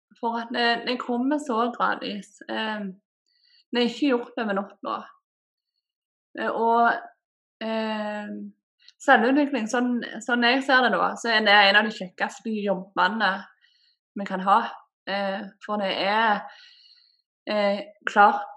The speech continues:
det er en jobb, men, eh, det er en kjekk jobb. Eh, for, eh, og mye, mye godt kommer ut av det. Du får resultater hvis du legger ned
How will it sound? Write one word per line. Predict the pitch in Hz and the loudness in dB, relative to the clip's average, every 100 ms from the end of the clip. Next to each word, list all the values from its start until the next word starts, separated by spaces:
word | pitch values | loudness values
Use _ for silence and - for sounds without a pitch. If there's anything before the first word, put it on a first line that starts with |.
| - | -10
det | 214 220 185 | -2 0 4
er | 202 | 4
en | 214 | 4
jobb, | 214 254 233 | 4 4 2
men, | 202 196 202 190 185 - _ 190 | -6 2 2 2 -4 -12 _ -2
eh, | 196 196 185 180 | 0 2 0 -2
det | 185 | -2
er | 190 | 0
en | 190 | 0
kjekk | 185 - 247 - - | -6 -10 -12 -12 -8
jobb. | 202 175 - - _ _ _ _ _ _ _ - | -6 -6 -10 -20 _ _ _ _ _ _ _ -14
Eh, | 214 147 - - - _ _ | -10 -10 -12 -14 -20 _ _
for, | 208 202 196 | 0 0 2
eh, | 202 190 190 190 196 - _ _ _ _ | 0 2 0 -2 -6 -12 _ _ _ _
og | 190 208 | -4 0
mye, | 208 202 180 180 | 2 0 0 -2
mye | 226 196 185 208 | -2 -2 -4 -4
godt | 208 214 - _ - | -6 -10 -14 _ -10
kommer | - 202 190 180 | -4 -2 -2 -2
ut | 170 | 0
av | 233 | 0
det. | 208 190 - | 0 -6 -14
Du | 208 | -18
får | - 202 226 | -6 0 2
resultater | 262 247 220 220 202 208 240 196 | 2 -2 -6 2 2 2 2 2
hvis | 185 185 - | 2 -6 -8
du | 190 | -6
legger | 185 190 185 | -6 -6 -6
ned | 175 | -4